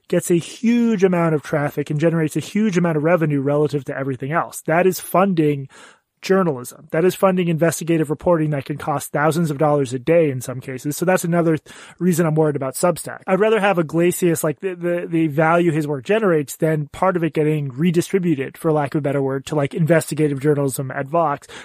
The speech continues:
The problem is, it's increasingly the case that Vox doesn't really do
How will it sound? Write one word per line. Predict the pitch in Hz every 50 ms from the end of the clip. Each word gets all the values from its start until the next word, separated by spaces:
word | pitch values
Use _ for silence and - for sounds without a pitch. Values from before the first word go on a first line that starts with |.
| -
The | - 180
problem | - 240 254 220 196 196 180
is, | 180 170 160 143 - - - - - _ _ _ _ _ _ _ -
it's | 196 - 220
increasingly | 202 - 214 214 - - 190 165 160
the | -
case | 165 160 147 -
that | 160 131
Vox | 151 151 139 - -
doesn't | 160 139 147 147
really | 143 143 135 127
do | 131 120 - 170 156 151 143 139 131